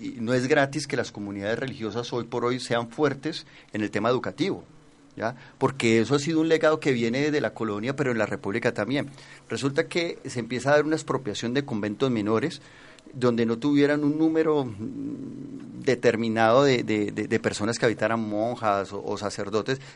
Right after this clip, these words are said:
y decían, aquellos espacios que no tengan el número determinado de personas se deben convertir en establecimientos educativos.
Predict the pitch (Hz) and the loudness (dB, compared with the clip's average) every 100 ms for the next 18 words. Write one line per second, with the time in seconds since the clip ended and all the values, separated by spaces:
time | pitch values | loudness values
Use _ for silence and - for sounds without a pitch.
0 | - 120 123 95 - - - - 110 160 | -6 -2 -2 -4 -8 -20 -12 -6 -2 2
1 | 170 196 190 - 147 139 135 - 113 - | 4 4 0 2 4 4 0 -2 -2 0
2 | 180 139 101 101 98 - _ _ - 113 | 0 0 -2 -6 -10 -20 _ _ -8 -2
3 | 117 139 156 147 120 120 131 123 147 139 | 2 6 6 4 0 0 0 -2 -2 0
4 | 135 117 135 139 139 110 127 135 113 98 | 4 4 4 0 -2 -2 -2 -4 -4 -4
5 | 95 98 92 92 107 101 95 - 98 87 | -6 -8 -8 -6 -4 -4 -10 -8 -8 -10